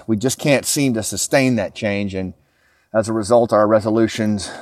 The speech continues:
go the way of the dinosaur, usually within a few weeks, if not a few days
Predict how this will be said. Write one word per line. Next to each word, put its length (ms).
go 140
the 80
way 180
of 120
the 60
dinosaur, 600
usually 320
within 400
a 40
few 160
weeks, 300
if 140
not 140
a 40
few 140
days 760